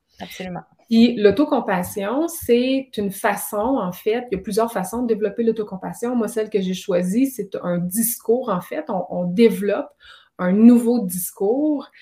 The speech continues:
Speaker 2: qui aide à, à se parler d'une façon beaucoup plus bienveillante.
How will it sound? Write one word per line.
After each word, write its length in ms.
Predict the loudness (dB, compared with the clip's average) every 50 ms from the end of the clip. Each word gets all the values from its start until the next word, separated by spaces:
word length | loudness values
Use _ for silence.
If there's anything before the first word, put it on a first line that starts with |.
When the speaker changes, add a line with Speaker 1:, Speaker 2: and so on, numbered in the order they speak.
| -20 -20 -20 _ _ _
Speaker 2:
qui 460 | -20 -14 -8 -4 -2 -2 -2 -2 -4 -4
aide 640 | -4 -2 0 0 2 2 2 2 2 0 -2 -2 -4 -8
à, 460 | -8 -6 -6 -4 -4 -6 -6 -8 -8 -8
à 100 | -8 -8
se 160 | -6 -4 -4
parler 480 | -4 -2 -4 -4 -4 -2 -2 -2 -2 0
d'une 200 | 0 -2 -2 -4
façon 720 | -4 -6 -8 -8 -6 -4 -4 -2 0 -2 -2 -4 -6 -8
beaucoup 440 | -10 -2 2 4 2 4 2 -2 -6
plus 260 | -6 -6 -6 -6 -4
bienveillante. 760 | -4 -4 -4 -2 -2 -2 -2 -2 -4 -4 -4 -4 -4 -6 -10